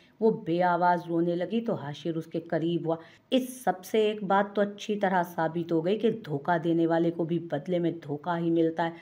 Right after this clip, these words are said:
जानती हो कैसे? उसके पूछने पर वो चेहरा मोड़कर दूसरी जानिब देखने लगी। "आहा, इतना गरूर? कोई नहीं, अभी ये गरूर मिट्टी में मिलने वाला है," वो कहता उसके गिर्द चक्कर काटने लगा।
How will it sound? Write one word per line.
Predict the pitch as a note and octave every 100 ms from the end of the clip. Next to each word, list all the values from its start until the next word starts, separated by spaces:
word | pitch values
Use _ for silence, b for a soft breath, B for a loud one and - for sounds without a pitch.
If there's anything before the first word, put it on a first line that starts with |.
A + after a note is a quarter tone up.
| B -
जानती | - C#3 D3 A#3
हो | C#4
कैसे? | C4+ G3+ F#3 D#3+ - B B -
उसके | A3 B3+
पूछने | - F#3 F#3 G#3
पर | G3+ G3+
वो | G3+
चेहरा | G3+ G3+ F3+ F#3
मोड़कर | F#3 F#3 F#3 F#3
दूसरी | - E3 - E3
जानिब | E3+ E3 E3 E3
देखने | E3+ E3 F3
लगी। | F3 E3 E3+ B B -
"आहा, | E3 D3 C#3 D#3 A#3+ D4 C3 - -
इतना | G3 - C#4+ D#4+ D4
गरूर? | A#3+ F#3 - - -
कोई | A#3 G#3
नहीं, | F3+ D#3+ E3 - - -
अभी | G3 F#3+ G#3
ये | G3
गरूर | F#3+ F3+ F#3+
मिट्टी | C3 C3 D#3 - F#3
में | E3+
मिलने | E3 D#3+ E3
वाला | D#3+ D#3+ E3
है," | E3+ B -
वो | G3+
कहता | G#3 D#3+ D#3+ E3
उसके | E3 E3+ E3+
गिर्द | D#3+ E3+ E3+
चक्कर | E3 - E3
काटने | E3 E3 E3 - D#3+
लगा। | D#3+